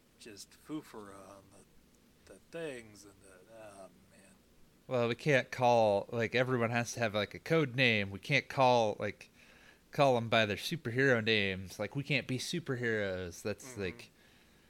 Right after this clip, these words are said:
Speaker 2: yeah, I don't get it.
Speaker 1: It just, uh, like I said, it fe-, like, like you, well, I think you put it better, oil and water. Like, it, there's just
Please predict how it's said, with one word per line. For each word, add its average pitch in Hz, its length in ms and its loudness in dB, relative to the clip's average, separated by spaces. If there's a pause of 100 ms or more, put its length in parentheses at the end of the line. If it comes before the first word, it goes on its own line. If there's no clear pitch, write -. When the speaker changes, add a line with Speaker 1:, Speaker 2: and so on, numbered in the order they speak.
(1200)
Speaker 2:
yeah, 127 560 4 (1600)
I 131 100 -2
don't 131 260 -4
get 110 180 -4
it. 110 240 0 (880)
Speaker 1:
It - 60 -20
just, 220 280 -10
uh, 185 120 -8 (100)
like 208 160 -2
I 220 60 -8
said, 202 280 -6
it 151 200 -8
fe-, 151 160 -20 (120)
like, 135 200 -12 (100)
like 135 180 -14
you, 147 60 -20 (420)
well, 120 120 -18 (400)
I 120 40 -16
think 113 200 -14
you 104 120 -20
put 107 120 -14
it 95 100 -20
better, 104 240 -16 (300)
oil 123 320 -6
and 107 100 -16
water. 104 400 -12
Like, 107 160 -16
it, 107 120 -16
there's 117 180 -12
just 123 200 -16